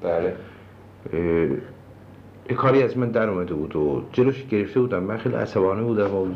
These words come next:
Speaker 2: همینطور بد و بیراه می‌گفتم دیگه. بعد دهنه می‌کردم. یه آقای اونجا بود، گفت که فلانی کی هستن؟ بعد گفتم مثلاً اسمش اینه.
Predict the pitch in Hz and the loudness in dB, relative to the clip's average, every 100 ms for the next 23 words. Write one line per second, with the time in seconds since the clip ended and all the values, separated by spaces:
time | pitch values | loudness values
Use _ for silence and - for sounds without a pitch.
0 | 90 110 113 120 123 - 120 117 113 107 | -6 -4 0 2 2 2 0 0 0 2
1 | 123 113 98 90 - 80 82 85 - - | 0 0 0 0 0 0 0 -2 -8 -18
2 | - - - - 92 101 127 135 139 127 | -16 -4 -2 0 0 2 2 2 2 2
3 | 135 135 127 113 131 127 104 101 123 135 | 2 2 2 2 2 0 0 2 2 2
4 | 131 131 - 123 - 135 127 127 - - | 0 0 0 -2 2 2 2 -2 -14 -20
5 | - - - - - - - - - 120 | -20 -16 -16 -16 -16 -16 -18 -18 -4 2
6 | 110 110 123 127 147 139 - 135 131 131 | 4 2 0 2 2 2 -2 -2 -2 -4
7 | 123 - - - - - - - - - | -8 -12 -18 -20 -20 -20 -18 -18 -16 -8
8 | - 120 120 117 113 110 107 104 104 98 | 0 2 2 0 -2 0 -2 -2 -4 -4
9 | - - - - - - - - - - | -10 -18 -20 -20 -20 -20 -20 -20 -20 -14
10 | - - - - - 90 - 65 | -12 -10 -4 -4 -4 -6 -6 -6